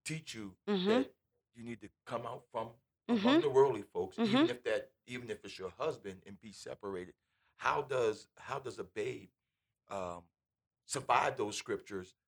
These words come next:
Speaker 1: Um, and I guess, uh, I guess I wanna say, uh,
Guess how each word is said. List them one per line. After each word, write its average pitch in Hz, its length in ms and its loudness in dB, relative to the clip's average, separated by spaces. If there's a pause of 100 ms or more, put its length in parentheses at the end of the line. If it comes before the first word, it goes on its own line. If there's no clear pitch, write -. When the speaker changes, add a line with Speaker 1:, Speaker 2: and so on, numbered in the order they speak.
(460)
Speaker 1:
Um, 90 400 -4 (1400)
and 104 440 -6 (800)
I 117 60 -14
guess, 113 280 -4
uh, 104 160 -8
I 104 60 -14
guess 104 200 -12
I 98 40 -20
wanna 95 180 -16
say, 92 260 -12
uh, 87 100 -14